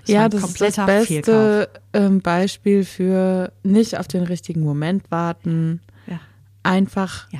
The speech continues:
Speaker 2: wenn man sich sowas kauft, das aufmachen
Speaker 1: Und probieren.
Speaker 2: und probieren, weil man dann nämlich auch weiß, ob das jetzt eine Enttäuschung ist oder nicht. Und wenn das so toll ist,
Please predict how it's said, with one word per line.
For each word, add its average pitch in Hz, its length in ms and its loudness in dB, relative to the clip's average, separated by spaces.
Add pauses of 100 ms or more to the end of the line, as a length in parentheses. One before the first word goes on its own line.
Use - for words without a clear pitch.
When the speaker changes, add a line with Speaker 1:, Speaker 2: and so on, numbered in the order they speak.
Speaker 2:
wenn 190 160 4
man 190 120 2
sich 175 180 -4
sowas 160 340 -4
kauft, 180 520 -6 (280)
das - 320 -8
aufmachen 214 1000 0
Speaker 1:
Und 220 140 0
probieren. 277 480 -8 (140)
Speaker 2:
und 202 180 4
probieren, 196 580 2
weil 185 160 0
man 180 300 -2 (220)
dann 190 260 4
nämlich 190 380 0
auch 180 180 -8
weiß, 175 260 -4
ob - 140 -10
das 175 160 -6
jetzt 175 220 -4
eine 175 100 -2
Enttäuschung 175 500 -4
ist 160 160 -8
oder 156 180 -4
nicht. 196 220 0
Und 175 160 -8
wenn 170 140 0
das 170 220 -4
so 196 180 -4
toll 190 300 -4
ist, 175 440 -6